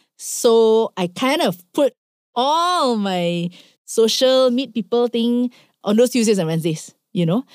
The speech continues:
And it's actually become very simple <laughs> for me. It's like a new thing. And if people say, "Oh, wanna meet?"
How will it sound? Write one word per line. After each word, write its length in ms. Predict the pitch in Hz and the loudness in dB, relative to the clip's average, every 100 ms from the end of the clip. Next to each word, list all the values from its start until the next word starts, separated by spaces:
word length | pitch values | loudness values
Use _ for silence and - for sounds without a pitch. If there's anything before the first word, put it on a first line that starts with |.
| - - _ | -20 -20 _
And 140 | 294 294 | -2 0
it's 160 | 247 - _ | -2 -4 _
actually 240 | 285 320 339 | -8 -2 -2
become 340 | 208 262 277 | -2 -2 -4
very 220 | 180 170 233 | -2 -2 -2
simple 400 | 214 175 220 277 | -4 -2 0 0
<laughs> 60 | |
for 120 | - 208 | 0 0
me. 140 | 208 311 571 | 0 0 -2
It's 180 | 466 202 | -4 -4
like 160 | - 190 | -6 -4
a 40 | 220 | -4
new 140 | 214 339 | -4 -4
thing. 160 | 415 571 587 _ _ - _ 175 | -6 -6 -14 _ _ -20 _ -10
And 100 | 180 | -10
if 80 | 175 | -10
people 180 | 196 233 | -12 -8
say, 100 | 262 | -6
"Oh, 120 | 294 | -6
wanna 200 | 302 294 226 | -6 -4 -4
meet?" 260 | 269 - | -4 -8